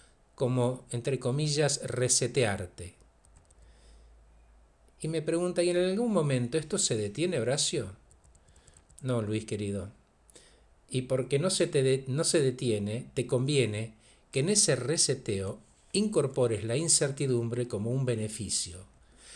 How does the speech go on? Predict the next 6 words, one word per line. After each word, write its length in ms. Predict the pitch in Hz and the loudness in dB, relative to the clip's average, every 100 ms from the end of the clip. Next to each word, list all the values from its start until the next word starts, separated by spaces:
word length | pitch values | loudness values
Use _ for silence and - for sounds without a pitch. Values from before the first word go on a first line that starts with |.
| - - | -20 -10
Mejor 520 | 123 131 127 - 226 190 | -4 -2 -2 2 2 4
aún 360 | 156 190 202 | 4 4 2
si 240 | 202 131 139 | 2 0 2
es 180 | - | 2
un 220 | 147 135 123 | 0 -2 -2
placer. 640 | 110 104 - - 80 - | -4 0 0 0 -6 -12